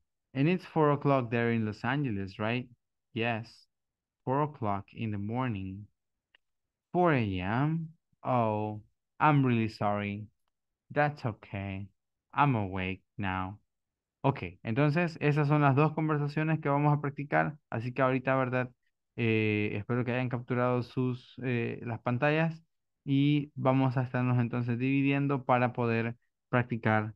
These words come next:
esas dos conversaciones. So, Here we go, guys.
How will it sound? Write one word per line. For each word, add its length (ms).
esas 320
dos 220
conversaciones. 720
So, 280
Here 80
we 80
go, 180
guys. 360